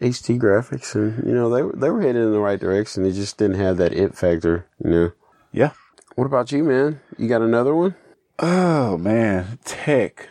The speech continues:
Speaker 2: tech. I'm trying to think. What, what big happened in tech this year? <sighs>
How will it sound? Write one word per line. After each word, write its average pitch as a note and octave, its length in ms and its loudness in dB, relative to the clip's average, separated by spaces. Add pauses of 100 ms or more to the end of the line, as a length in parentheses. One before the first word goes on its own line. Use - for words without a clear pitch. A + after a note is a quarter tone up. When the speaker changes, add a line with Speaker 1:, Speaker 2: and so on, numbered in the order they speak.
Speaker 2:
tech. - 480 -2
I'm A#2 120 -10
trying D3 280 2
to B2+ 60 -2
think. A2+ 440 0
What, A#2 340 0
what A2+ 300 0
big A2 420 4 (200)
happened F2+ 400 -2
in E2+ 140 -6
tech - 420 -8
this - 260 -8
year? - 360 -4 (360)
<sighs> A#2 720 2